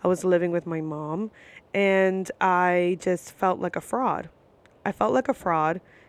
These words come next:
because here I am on Instagram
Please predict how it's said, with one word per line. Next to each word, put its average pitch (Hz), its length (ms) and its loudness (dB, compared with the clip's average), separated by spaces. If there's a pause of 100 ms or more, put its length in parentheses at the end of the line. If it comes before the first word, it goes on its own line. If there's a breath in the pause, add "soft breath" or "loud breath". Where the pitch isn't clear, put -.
(100)
because 175 500 -2
here 214 300 -6
I 214 80 -2
am 180 580 -2
on 165 200 -2
Instagram 160 760 -4